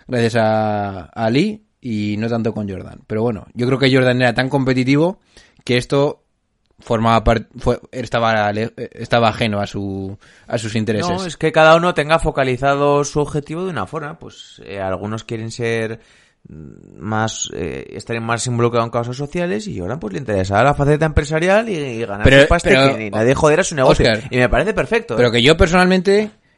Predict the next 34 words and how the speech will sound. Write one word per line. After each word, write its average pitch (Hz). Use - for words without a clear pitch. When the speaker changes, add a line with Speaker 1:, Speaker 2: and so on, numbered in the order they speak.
Speaker 1:
creo 175
que 120
Jordan 165
no 123
es 185
que 202
no 170
quisiera 143
estar 151
involucrado 127
en 123
eso 120
por 127
unos 123
fines 117
de 110
negocios 110
o 107
lo 110
que 113
sea, -
sino 107
simplemente 190
porque 135
no 135
le 190
interesaban. 160
Porque 113
él 170
era 185
tan 190
competitivo 185
Speaker 2:
Claro, 208
claro. -